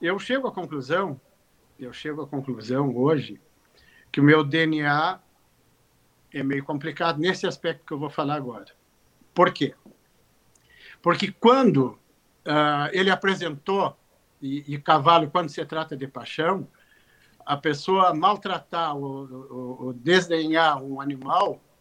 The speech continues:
da sua criação é quase que ofender um membro da família, né? E ele tinha uma iguada ali na Parada Pons. E ele botou a, começou a passar as éguas ali e o, e o técnico, que era do Ministério na época,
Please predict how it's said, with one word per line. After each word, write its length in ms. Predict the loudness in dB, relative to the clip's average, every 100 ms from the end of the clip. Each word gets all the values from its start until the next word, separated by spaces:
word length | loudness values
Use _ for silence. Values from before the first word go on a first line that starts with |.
| -18
da 140 | -14
sua 220 | -10 -10
criação 600 | -8 -10 -8 -2 0 -2 -10 _ -14 -4
é 120 | -2
quase 340 | 4 4 4
que 80 | 0
ofender 420 | -2 -2 -4 -4 -4
um 80 |
membro 280 | -4 -6 -6
da 120 | -4
família, 480 | -2 2 2 0 -4
né? 160 | -18 -20 _ _ _ _ _ _ _ _ _
E 120 | -4 0
ele 640 | 4 4 2 -2 -8 -10 _ _ _ _ _ _ _ _ _ _ _
tinha 300 | -6 -4 -2
uma 180 | -2 -4
iguada 640 | -4 0 0 -2 -6 -8 -12 _ _ _ _ _
ali 240 | -12 -2 0
na 120 | 0
Parada 360 | 0 0 -2 -4
Pons. 420 | -8 -10 -10 -10
E 160 | 2 4
ele 180 | 4
botou 500 | 2 -2 0 2 2
a, 340 | 4 2 -2 -6 _
começou 320 | -6 -4 -6
a 40 | -6
passar 320 | -6 -4 -6
as 120 | -4
éguas 280 | -4 -4 -8
ali 380 | -8 -8 -6 -4
e 60 |
o, 360 | -2 -2 -4 -8 _ _ -20 -20 -20 -2
e 120 | 0
o 80 | 2
técnico, 600 | 6 6 4 0 -4 -6
que 140 | -6 -2
era 220 | -2 -2
do 120 | -2
Ministério 640 | -2 -2 -2 0 0 0
na 140 | -4 -4
época, 500 | -6 -8 -16 -18